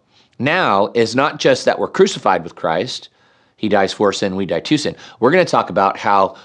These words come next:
we are resurrected with Christ because he came alive, the Bible says,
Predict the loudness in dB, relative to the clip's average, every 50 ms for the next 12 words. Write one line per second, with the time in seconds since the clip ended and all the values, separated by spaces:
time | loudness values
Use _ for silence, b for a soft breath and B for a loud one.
0 | B B -2 0 0 2 2 2 2 2 2 2 2 2 2 0 -2 -2 0 0
1 | 0 0 -2 -6 -8 -8 -8 -8 -8 -12 -16 b b b b b b 2 4 4
2 | 4 4 0 -4 -6 -2 0 2 2 2 0 -2 -6 -2 0 0 0 0 -2 -8
3 | -8 -8 -8 -10 -8 -4 -2 0 2 2 2 2 2 4 4 4 4 6 6 4
4 | 4 4 2 2 0 -2 -8 B B B B B B B -2 0 2 2 2 2
5 | 2 -2 -2 -2 0 0 2 2 0 -2 -4 -8